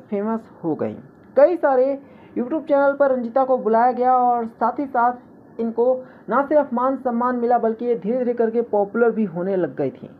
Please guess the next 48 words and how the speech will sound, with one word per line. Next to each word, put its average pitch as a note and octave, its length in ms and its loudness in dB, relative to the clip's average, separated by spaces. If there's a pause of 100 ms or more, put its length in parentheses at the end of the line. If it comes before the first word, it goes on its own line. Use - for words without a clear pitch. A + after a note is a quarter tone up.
(100)
लेकिन A#3+ 320 0 (560)
इसी E4 200 2
बीच D#4+ 240 2
अचानक C4+ 420 2
से C#4+ 120 0
एक C#4 100 -6
खबर C4 220 4
आई C4 120 6
कि B3+ 160 -4
रंजीता A3+ 400 2 (280)
अब A#3+ 240 4 (280)
नहीं F#3+ 340 0
रही, A#2 240 -8 (140)
जिससे A#3 320 2 (200)
पूरी D#4+ 260 2
तरह C4 240 2
से C4 140 0
हड़कंप A3+ 440 0
मच A3 220 -4
गया A3+ 180 2
और G#3+ 140 0
हर A3+ 180 -4
कोई A#3 260 0 (460)
आखिरकार C4+ 460 2
जानना A#3 280 -2
चाहता A3+ 280 -2
था A#3+ 160 -4
कि A#3+ 160 -6
रंजीता G#3+ 400 -4
के A3+ 120 -8
साथ G#3 240 -2 (260)
क्या G#3 240 0 (280)
हुआ B2+ 220 -4
है। - 220 -16 (420)
इसी E4 180 0
बीच E4+ 180 0
दोस्तों, D4+ 280 2
आपको C#4+ 200 0
बता C4+ 200 2
दें, C4+ 120 4
मनीष A#3+ 340 -2 (100)
कश्यप G#3+ 360 0
जो C3 160 -6
हैं, G#2+ 200 -12 (320)
वो B3 100 8
अब D4+ 260 8
रंजीता C4 480 -2
के C4 220 0